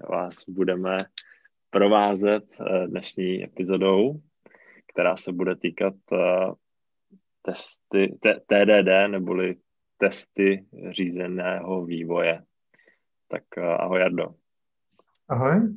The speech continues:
Speaker 2: díky za uvedení. Tak možná,
Speaker 1: No.
Speaker 2: že nám můžeš napřed říct třeba, co to je, to T D D. Nebo si ještě něco dodat, než, než se do toho pustíme, máš něco, co bys chtěl přidat?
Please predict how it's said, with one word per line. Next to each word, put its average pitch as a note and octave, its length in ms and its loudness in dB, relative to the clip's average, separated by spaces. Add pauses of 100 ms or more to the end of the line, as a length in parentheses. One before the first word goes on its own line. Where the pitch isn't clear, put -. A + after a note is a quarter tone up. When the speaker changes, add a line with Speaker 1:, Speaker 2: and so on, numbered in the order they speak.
(100)
Speaker 2:
díky A#2+ 220 -8
za A#2+ 140 -4
uvedení. C3 680 -2 (2500)
Tak C#3+ 180 4
možná, E3+ 200 6
Speaker 1:
No. E3+ 60 6
Speaker 2:
že F3+ 80 4
nám F3 140 4
můžeš E3 340 0
napřed D#3 360 -2
říct D3+ 300 -8
třeba, - 260 -10
co - 140 -12
to C#3 120 -4
je, C#3 200 0
to - 120 -12
T G#2+ 200 -8
D G#2+ 140 -6
D. G#2 120 -8 (260)
Nebo A#2 160 -4
si C#3 120 -4
ještě D3 200 -4
něco C#3+ 180 -4
dodat, C#3+ 260 2
než, C#3 160 -4
než C3+ 160 -4
se C#3+ 80 -2
do C3 80 -2
toho C3 140 -2
pustíme, C3+ 360 -6
máš B2+ 240 -4
něco, A#2+ 260 -12
co B2 60 -18
bys A#2 160 -10
chtěl A#2+ 280 -6
přidat? A#2+ 300 -6